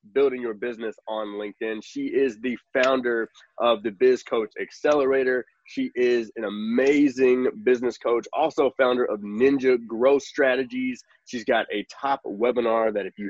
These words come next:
have not seen, you've been living under a rock, how to get high-end clients with LinkedIn with zero ad spend. She is a best-selling author.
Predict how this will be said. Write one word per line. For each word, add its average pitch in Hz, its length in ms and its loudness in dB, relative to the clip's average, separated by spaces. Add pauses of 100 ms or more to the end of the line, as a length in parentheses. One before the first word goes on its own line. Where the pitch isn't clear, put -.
have 180 300 0
not 180 260 0
seen, 170 320 0
you've 147 140 -8
been 107 240 -2
living 175 240 2
under 160 220 2
a 135 40 2
rock, 123 300 0 (420)
how 131 120 0
to 143 60 2
get 139 140 2
high-end 127 560 -2
clients 120 340 -2
with 104 120 -12
LinkedIn 117 420 -4
with 98 220 -6
zero 180 460 4 (100)
ad 117 240 0
spend. 113 380 -2
She 120 300 -6
is 113 280 -2
a 104 80 -2 (160)
best-selling 120 580 -2 (160)
author. 160 460 0